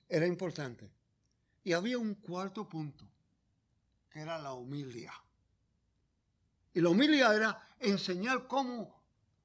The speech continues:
tú y yo, el agricultor, el carpintero, el médico, el vecino, el dentista, el maestro, ponía en práctica el querigma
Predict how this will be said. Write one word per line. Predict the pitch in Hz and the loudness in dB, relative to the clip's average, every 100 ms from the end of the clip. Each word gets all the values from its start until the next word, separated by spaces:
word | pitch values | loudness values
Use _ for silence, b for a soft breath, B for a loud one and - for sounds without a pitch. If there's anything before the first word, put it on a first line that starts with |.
| _ | _
tú | 269 302 240 | 2 4 4
y | |
yo, | 175 233 240 B B | 6 6 6 B B
el | - 202 | 0 4
agricultor, | 202 185 180 170 160 - 254 254 165 - - | 6 4 0 -2 -2 4 6 6 4 -6 -2
el | 214 190 | 0 2
carpintero, | 202 175 185 160 247 277 220 156 B | 2 2 -2 4 10 10 10 4 B
el | 254 196 | 0 2
médico, | 196 220 285 233 165 190 b b - | 4 4 4 2 2 0 b b 2
el | 226 214 180 - _ _ | 6 6 2 -8 _ _
vecino, | - 208 185 233 285 277 202 - - _ | 4 4 6 6 6 6 4 2 -10 _
el | 220 214 | -2 2
dentista, | 220 208 - 294 247 269 208 160 - _ | 2 2 4 4 4 4 4 4 -6 _
el | - 220 208 | 0 4 4
maestro, | 202 226 311 262 208 180 - - - | 6 8 8 6 2 0 -2 -12 4
ponía | 269 285 359 370 339 | 8 8 12 12 12
en | 285 - | 12 10
práctica | 302 330 269 - 170 208 214 208 - _ _ _ _ _ - | 12 12 12 4 2 6 6 4 -6 _ _ _ _ _ -6
el | 165 151 | -4 -2
querigma | 156 139 180 262 311 294 | -4 -2 0 2 4 4